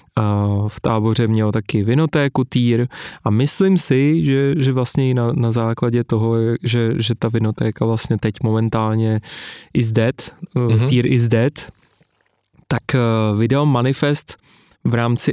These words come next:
Speaker 1: Alma Wines, se kterými spolupracuje, eh, manifest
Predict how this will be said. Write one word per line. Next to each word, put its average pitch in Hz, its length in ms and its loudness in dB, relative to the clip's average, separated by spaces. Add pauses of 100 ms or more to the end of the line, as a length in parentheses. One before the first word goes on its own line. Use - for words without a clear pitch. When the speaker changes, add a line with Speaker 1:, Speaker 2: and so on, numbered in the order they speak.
Speaker 1:
Alma 113 320 0
Wines, 110 380 0
se 113 200 -2
kterými 113 400 -2
spolupracuje, 110 880 -2 (640)
eh, 110 40 0 (500)
manifest 117 680 -2